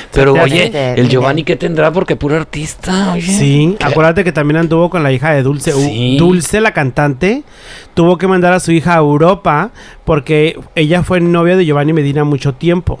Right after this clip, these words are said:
Speaker 3: Ajá.
Speaker 1: Pero ese
Speaker 2: Entonces, este, también se enredó con ella y también creo que le hizo cosas. Y después, acuérdate que le regaló un chango a la, a Belinda y no lo pagó. No, si es una fichita la
Speaker 1: <laughs>
Speaker 2: Giovanni
Speaker 1: ¿Para qué,
Speaker 2: Medina.
Speaker 1: para qué anda regalando changos?
Speaker 2: Ajá,
Speaker 1: Ay, no,
Speaker 2: le
Speaker 1: qué horror.
Speaker 2: mandó un chango de regalo carísimo a Belinda.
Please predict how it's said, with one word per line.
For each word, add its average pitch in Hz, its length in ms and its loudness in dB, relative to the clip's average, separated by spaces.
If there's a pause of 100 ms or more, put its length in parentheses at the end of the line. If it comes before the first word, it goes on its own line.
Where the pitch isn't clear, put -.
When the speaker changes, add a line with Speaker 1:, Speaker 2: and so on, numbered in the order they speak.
(140)
Speaker 3:
Ajá. 151 120 -4
Speaker 1:
Pero 107 420 2
ese 147 140 0
Speaker 2:
Entonces, 156 420 -2
este, 156 260 -4
también 143 320 0
se 160 80 -2
enredó 147 300 0
con 160 180 0
ella 156 200 0
y 175 40 0
también 143 260 -2
creo 151 140 0
que 165 100 -4
le 139 100 0
hizo 131 240 -2
cosas. 175 560 -2 (520)
Y 180 120 0
después, 170 480 0
acuérdate 175 320 0
que 185 80 -2
le 170 80 2
regaló 143 280 0
un 160 280 0
chango 165 360 0
a 180 40 2
la, 143 480 0
a - 20 -4
Belinda 175 560 2
y 185 40 2
no 165 80 2
lo 180 120 2
pagó. 180 480 2
No, 240 180 2
si 269 100 -2
es 233 80 -2
una 294 160 2
fichita 311 800 0
la 320 120 2
Speaker 1:
<laughs> 220 40 0
Speaker 2:
Giovanni 185 300 4
Speaker 1:
¿Para 180 140 4
qué, 165 80 2
Speaker 2:
Medina. 143 400 2
Speaker 1:
para 135 120 2
qué 143 60 0
anda 143 140 2
regalando 156 380 2
changos? 135 440 -4
Speaker 2:
Ajá, 156 160 0
Speaker 1:
Ay, 170 60 -2
no, 180 120 2
Speaker 2:
le 175 120 2
Speaker 1:
qué 170 60 2
horror. 165 120 2
Speaker 2:
mandó 165 200 2
un 196 200 2
chango 202 420 0
de 190 100 2
regalo 147 520 0
carísimo 180 760 0
a 151 120 0
Belinda. 156 600 0